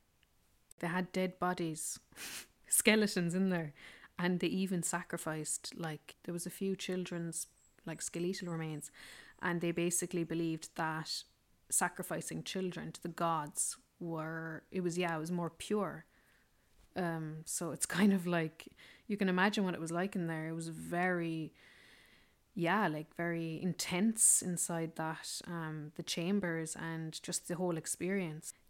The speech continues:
To actually get to the cave, um, you have to hike for about, you know, forty-five minutes to an hour, and you need to go through, like, these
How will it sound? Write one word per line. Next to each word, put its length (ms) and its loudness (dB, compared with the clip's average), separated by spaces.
To 120 -4
actually 300 0
get 320 -2
to 80 -6
the 100 -4
cave, 640 0
um, 540 0
you 120 0
have 260 -2
to 60 -2
hike 400 -2
for 180 -2
about, 340 0
you 100 -2
know, 100 0
forty-five 460 -2
minutes 300 -2
to 120 -4
an 60 0
hour, 260 2
and 120 -4
you 60 -2
need 180 -2
to 60 -16
go 120 -2
through, 280 -4
like, 260 -4
these 400 -2